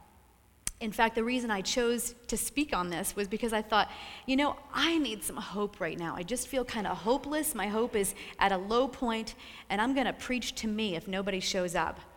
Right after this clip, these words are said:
Maybe you feel it too. Um,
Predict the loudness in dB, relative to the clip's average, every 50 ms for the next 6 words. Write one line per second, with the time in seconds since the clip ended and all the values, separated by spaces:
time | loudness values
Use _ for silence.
0 | -20 -20 -20 -20 -20 -20 -20 -20 -20 -20 -12 -12 -10 -8 -4 2 4 6 6 6
1 | 4 4 2 0 -2 -2 -4 -2 0 0 2 2 0 -2 -2 -2 -2 0 0 0
2 | -2 -4 -8 -12 -16 -20 -20 -20 -20 -20 -20 -20 -20 -20 -20 -20 -20 -20 -12 -10
3 | -10 -10 -10 -12 -12 -12 -14 -4 0 2 4 6 6 4 2 0